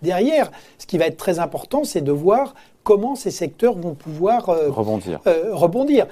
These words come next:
Speaker 2: Ouais.
Speaker 1: Quand on prend par exemple l'hôtellerie de luxe, euh, on s'aperçoit que ça va pas
Speaker 2: Mmh.
Speaker 1: être simple. Les, les touristes internationaux
Speaker 2: Ils vont pas revenir
Speaker 1: vont
Speaker 2: tout de
Speaker 1: mettre
Speaker 2: suite,
Speaker 1: du
Speaker 2: hein.
Speaker 1: temps à revenir.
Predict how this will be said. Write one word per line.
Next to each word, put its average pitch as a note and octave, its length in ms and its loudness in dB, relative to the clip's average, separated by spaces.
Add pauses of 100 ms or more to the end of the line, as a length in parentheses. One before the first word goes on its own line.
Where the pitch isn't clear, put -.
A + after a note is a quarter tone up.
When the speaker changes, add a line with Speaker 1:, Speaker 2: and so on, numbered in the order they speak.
(100)
Speaker 2:
Ouais. - 60 -6
Speaker 1:
Quand G3+ 180 4
on G#3+ 40 4
prend G3+ 180 0
par F3 160 2
exemple D#3+ 420 -2
l'hôtellerie D#3 560 4
de C#3+ 100 -2
luxe, D4+ 320 -2 (640)
euh, C#3 300 -8 (100)
on C3+ 40 -8
s'aperçoit D3 500 -2
que - 80 -6
ça D3+ 140 -8
va C3+ 100 -10
pas G3 240 0
Speaker 2:
Mmh. - 40 -4
Speaker 1:
être F#3 160 -6
simple. G3+ 440 -4
Les, C#3 260 -6
les C3+ 140 -6
touristes F3+ 400 0
internationaux D3+ 720 -2
Speaker 2:
Ils - 60 -8
vont - 80 -6
pas C3+ 140 2
revenir C3 180 0
Speaker 1:
vont E3+ 80 2
Speaker 2:
tout F#3 40 4
de G#3 60 2
Speaker 1:
mettre C#4+ 140 4
Speaker 2:
suite, A#3 120 2
Speaker 1:
du - 0 -
Speaker 2:
hein. - 40 -2
Speaker 1:
temps A#3+ 100 2
à A#3 100 4
revenir. A#3 380 0